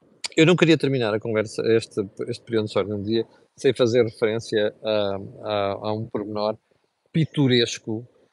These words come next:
eh, que se passa em Espanha. Como sabe, na final do Mundial Feminino, ehm, que eu vi e acho que a Espanha ganhou muito bem, ehm, o, o, o presidente da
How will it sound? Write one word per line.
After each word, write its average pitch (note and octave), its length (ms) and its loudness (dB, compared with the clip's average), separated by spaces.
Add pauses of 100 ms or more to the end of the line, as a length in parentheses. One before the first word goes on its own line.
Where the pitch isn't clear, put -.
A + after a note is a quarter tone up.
(200)
eh, A#2 180 2
que - 80 -14
se - 80 -14
passa B2+ 260 2
em - 20 2
Espanha. - 320 -10
Como F3 180 0
sabe, D3+ 260 2
na C#3+ 80 0
final G#2+ 300 -2
do F#2+ 100 -6
Mundial A2 500 0 (440)
Feminino, A#2 460 -4 (440)
ehm, A2 460 -2
que - 120 -2
eu C3+ 100 8
vi A2 340 0
e A2 80 0
acho G#2+ 160 -2
que - 60 -8
a - 20 -10
Espanha G#2 260 -6
ganhou G2+ 240 -6
muito F#2+ 240 -14
bem, F#2+ 220 -10 (500)
ehm, A2+ 600 0 (380)
o, B2+ 600 -4
o, B2+ 40 -4
o A#2+ 40 -10
presidente B2+ 560 0
da A2 340 4